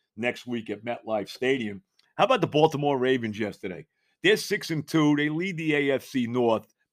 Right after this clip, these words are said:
This was my best bet of the weekend. I love Baltimore laying six at home against Minnesota, and they wound up winning the game,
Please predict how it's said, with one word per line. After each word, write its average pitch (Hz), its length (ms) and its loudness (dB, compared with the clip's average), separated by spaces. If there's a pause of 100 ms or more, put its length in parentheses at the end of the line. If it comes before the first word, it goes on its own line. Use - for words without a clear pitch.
(260)
This - 220 0
was 202 160 -8
my 160 320 -2
best 147 420 -2
bet 120 280 2 (440)
of 104 160 -2
the 110 80 0
weekend. 101 440 -6 (520)
I 120 120 4
love 151 400 4
Baltimore 170 560 0
laying 156 340 -2
six 156 320 -8
at 139 80 -4
home 131 240 -4
against 123 340 -8
Minnesota, 113 720 -2 (460)
and 117 220 0
they 110 80 0
wound 196 260 2
up 202 160 -2
winning 190 220 0
the 180 100 -4
game, 156 400 -2